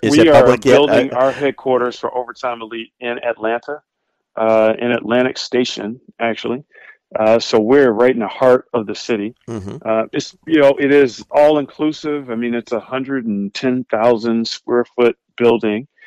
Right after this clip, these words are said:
Speaker 2: that will have, uh, two N B A courts, um, as our kind of main practice facility, uh, at, at the ground floor, and, and call it at roof level. We'll have a, an arena,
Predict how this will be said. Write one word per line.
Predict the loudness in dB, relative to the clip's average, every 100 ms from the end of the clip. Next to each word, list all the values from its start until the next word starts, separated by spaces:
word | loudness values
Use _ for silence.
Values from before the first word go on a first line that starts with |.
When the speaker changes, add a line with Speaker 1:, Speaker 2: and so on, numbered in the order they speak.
| -20 _ _ _
Speaker 2:
that | 0 2
will | 0 2
have, | 2 2 2 -2
uh, | 0 0 -2 -6
two | -6 0 2 2 2 -2 0
N | 0 2
B | 2 2
A | 2
courts, | 0 2 4 4 0 -10 -12 _ _ _ _ _ -8
um, | -4 -2 -4 -6 -12 -18 -8
as | -4 -2
our | 0 -2 _ _
kind | -6 -2
of | 2
main | 4 4 2
practice | 0 -2 -2 0 -2 -2
facility, | -6 -8 2 4 4 0 -4 -2
uh, | 0 2
at, | 0 -2
at | -6 -6
the |
ground | -6 -2 0 2 0
floor, | 0 4 6 4
and, | 2 -2 -8
and | -16 -2
call | 0 2
it |
at | -2 -4
roof | -6 -6 _
level. | 0 2 2 2
We'll | 0 0
have | 0 0
a, | 0 -2 -6 _ _ _ _
an | -2
arena, | 0 2 2 2